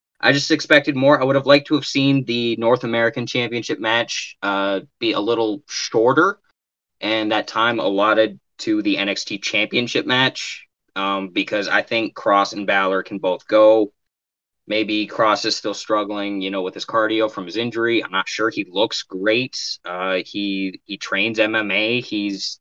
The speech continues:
that, he's that old school catch fighter. Looks really good doing it. Um, just, yeah,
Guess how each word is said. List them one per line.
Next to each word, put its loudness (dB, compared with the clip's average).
that, -2
he's -10
that 0
old -2
school 0
catch -4
fighter. 4
Looks -2
really 0
good -2
doing -2
it. -2
Um, -2
just, -4
yeah, 4